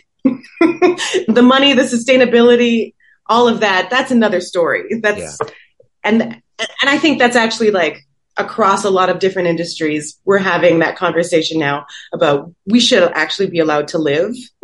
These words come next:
Speaker 1: <laughs> while we do this. Um,
Speaker 2: Yeah.
Speaker 1: but, but in terms of, like, the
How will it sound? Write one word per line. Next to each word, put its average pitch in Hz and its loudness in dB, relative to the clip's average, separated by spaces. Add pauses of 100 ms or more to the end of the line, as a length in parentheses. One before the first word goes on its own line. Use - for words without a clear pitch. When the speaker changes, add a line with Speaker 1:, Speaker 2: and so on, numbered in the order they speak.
(160)
Speaker 1:
<laughs> - -10
while 226 2
we 285 4
do 285 2
this. 359 0
Um, 170 0
Speaker 2:
Yeah. 175 -12 (720)
Speaker 1:
but, 175 0 (400)
but 233 2
in 240 4
terms 247 2
of, 233 2
like, 185 0
the 180 -10